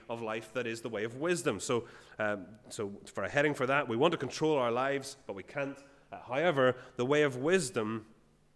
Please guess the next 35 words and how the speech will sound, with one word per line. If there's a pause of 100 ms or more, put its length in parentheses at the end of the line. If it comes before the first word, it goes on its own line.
(160)
is
inherently
better.
The
way
of
wisdom
is
inherently
better.
So
there
is
a
better
way
to
live. (320)
That's
wisdom.
So,
for
example,
chapter
seven,
verse
one. (840)
"A
good
name
is
better
than
fine
perfume."